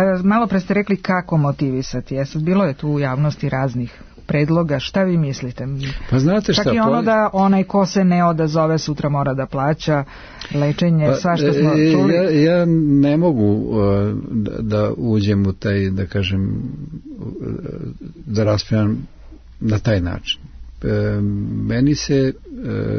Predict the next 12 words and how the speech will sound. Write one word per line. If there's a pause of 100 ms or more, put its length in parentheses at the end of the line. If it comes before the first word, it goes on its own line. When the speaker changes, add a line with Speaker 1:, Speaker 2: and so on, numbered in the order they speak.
(140)
Speaker 2:
čini
da
je
mnogo
bolje
edukovati
stanovništvo (400)
od
malih
nogu,
dakle
od,